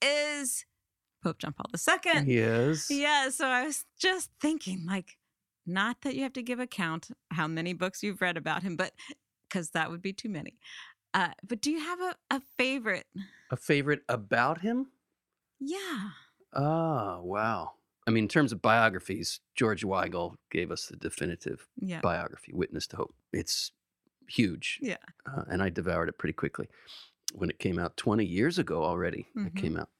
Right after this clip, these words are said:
Speaker 2: But there's a, a book written by one of his students who became a professor of mine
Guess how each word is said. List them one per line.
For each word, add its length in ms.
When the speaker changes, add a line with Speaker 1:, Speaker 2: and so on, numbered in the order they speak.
Speaker 2:
But 160
there's 200
a, 180
a 60
book 340
written 380
by 400
one 280
of 180
his 560
students 1040
who 140
became 380
a 60
professor 600
of 120
mine 580